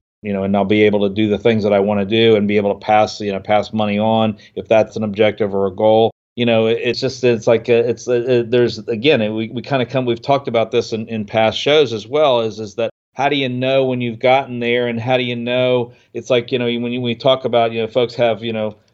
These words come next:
you know, whether it's, you know, three hundred or five hundred, eight hundred, you know, million dollars saved, you know, whatever it is, you know, for retirement,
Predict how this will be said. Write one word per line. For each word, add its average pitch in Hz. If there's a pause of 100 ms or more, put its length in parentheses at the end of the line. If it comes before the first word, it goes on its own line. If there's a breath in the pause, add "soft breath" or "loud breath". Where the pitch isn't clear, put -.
(120)
you 120
know, 117
whether 117
it's, 110
you 120
know, 104
three 127
hundred 113
or 98
five 123
hundred, 110
eight 117
hundred, 117
you 120
know, 110
million 120
dollars 123
saved, 123
you 113
know, 113
whatever 147
it 127
is, 139
you 120
know, 117
for 120
retirement, 120